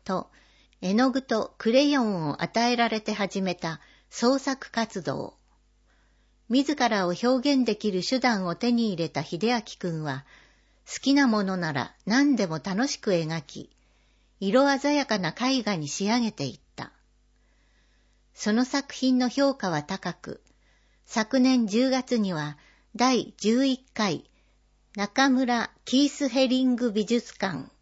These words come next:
国際児童絵画コンクールで世界各国から応募のあった千三百二十点の中でシミック賞、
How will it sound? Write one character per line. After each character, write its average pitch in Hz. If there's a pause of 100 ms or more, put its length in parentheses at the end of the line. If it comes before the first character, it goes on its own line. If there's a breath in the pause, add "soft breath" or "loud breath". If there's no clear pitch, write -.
(560)
国 208
際 262
児 202
童 269
絵 254
画 247
コ 247
ン 247
ク 247
ー 208
ル 170
で 147 (340 soft breath)
世 269
界 285
各 220
国 -
か 175
ら 151
応 233
募 247
の 233
あ 220
っ 214 (140)
た 156 (400 soft breath)
千 285
三 262
百 202
二 170
十 262
点 185
の 160
中 175
で - (320)
シ -
ミ 254
ッ 294
ク 269
賞、 123